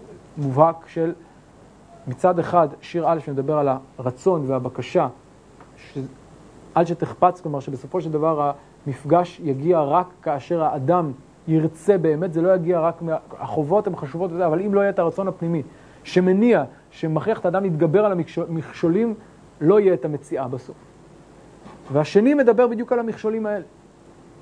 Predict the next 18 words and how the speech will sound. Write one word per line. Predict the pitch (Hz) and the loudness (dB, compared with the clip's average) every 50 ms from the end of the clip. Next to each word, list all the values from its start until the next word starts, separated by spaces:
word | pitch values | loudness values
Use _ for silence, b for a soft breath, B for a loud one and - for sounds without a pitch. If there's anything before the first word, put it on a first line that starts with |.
| - - - - - | -20 -20 -20 -18 -10
המכשולים | 165 160 160 - - 185 190 214 226 208 | -8 -8 -8 -2 0 0 2 2 2 2
האלה | 208 202 208 202 196 185 | 2 2 2 0 -2 -4
שהם | - 185 185 185 190 190 185 | -2 -2 0 0 0 0 0
הקלאסיים, | 180 180 180 180 175 - 196 196 196 190 - 208 190 180 | 0 0 0 -2 -2 -2 -2 -2 -2 -2 -4 -6 -6 -6
שבכל, | - 202 190 175 - 214 233 233 226 226 - - - - - - - - - - - - - - - - - - - - - - - 185 170 | -8 -8 -8 -6 0 0 0 0 0 -4 -8 -14 -20 -20 -20 -20 -20 -20 -20 -20 -20 -20 -20 -20 -20 -20 -20 -20 -20 -20 -20 -16 -10 -4 -2
בכל | 170 - - 196 208 202 | -2 -2 0 0 0 2
מציאות | 185 170 160 156 - - 165 170 170 160 160 - 160 | 2 0 -2 -4 -4 -4 -2 -2 -2 -2 -4 -6 -6
אנושית | 147 139 127 - - 165 139 - 147 | -4 -4 -4 -4 -4 -4 -4 -4 -6
הם, | 139 139 131 | -8 -6 -6
הם | 139 131 127 | -8 -8 -4
קיימים, | - 147 147 160 190 214 214 202 190 B B B B B - | -2 -2 0 2 2 2 2 2 -2 B B B B B -4
אם | 190 196 | -2 4
זה | 175 180 | 4 4
בדמות | 165 165 151 143 175 180 180 180 | 4 2 -4 -2 -2 -2 -2 -2
השינה, | 160 - - 160 151 156 175 196 190 185 180 165 - B B B B | -4 -6 -4 -2 -2 2 2 4 4 4 2 0 -4 B B B B
שהשינה, | - - 185 - 208 214 214 | -10 -8 -6 -4 -2 -2 -2
עכשיו | - - 208 185 | -2 -2 -2 0
זה, | 190 190 | 0 0